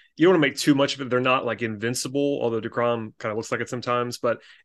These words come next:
to your point there, like, the com-, the combined numbers of DeGrom and Scherzer, they threw eleven two-thirds innings, they allowed fourteen hits, seven earned runs,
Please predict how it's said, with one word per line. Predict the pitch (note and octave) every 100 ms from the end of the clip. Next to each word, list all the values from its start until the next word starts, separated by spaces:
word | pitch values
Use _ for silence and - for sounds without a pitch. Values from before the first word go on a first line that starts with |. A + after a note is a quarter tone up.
| _ -
to | F3+
your | C3
point | - D#3 B2+
there, | A#2+ A#2
like, | A2 -
the | -
com-, | - D#3 -
the | B2+
combined | A#2+ A#2 C#3 E3
numbers | C3 C3 A#2 A2
of | A2+
DeGrom | G#2+ G2+ A#2+ C3
and | A#2+
Scherzer, | - A#2+ G2+ F#2+ F#2 _ _ _ _ _ -
they | B2+ C3
threw | C3+ A#2+
eleven | A2+ D3 E3+
two-thirds | F3 E3+ E3+ B2+
innings, | B2 A#2+ A#2+ -
they | A#2+
allowed | A#2 G#2+ -
fourteen | - C#3+ - - D#3+
hits, | D3 B2+ - - - _ _
seven | - - C#3+ D#3
earned | E3 C#3
runs, | A#2+ A#2 A#2 -